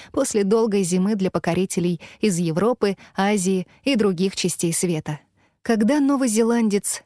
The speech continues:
Эдмунд Хиллари первым из европейцев покорил Эверест, его сопровождал шерп, нес его поклажу, легко и непринужденно. Что европейцу, задыхающемуся на высоте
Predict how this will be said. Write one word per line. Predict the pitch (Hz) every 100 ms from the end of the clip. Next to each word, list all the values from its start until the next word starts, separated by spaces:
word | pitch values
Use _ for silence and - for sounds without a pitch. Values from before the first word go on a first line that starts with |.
| -
Эдмунд | 214 185 196 190
Хиллари | - 220 208 175 175
первым | - 202 202 180 175
из | 175
европейцев | 170 180 175 190 185 - 175
покорил | - 185 185 185 180
Эверест, | 165 185 254 277 - - - -
его | 262 269 349
сопровождал | - 262 254 226 262 254
шерп, | - 262 170 - _ _
нес | 226 240 233 254
его | 214
поклажу, | 208 240 277 240 165 156 - - - _ -
легко | 294 - 349
и | 320
непринужденно. | 175 175 185 180 156 180 165 156 156 _ _ _ _
Что | - - 208
европейцу, | 196 190 190 190 214 208 - 170
задыхающемуся | 160 196 196 - 214 214 185 - 185 175 190
на | 180
высоте | 180 - 185 - 208 170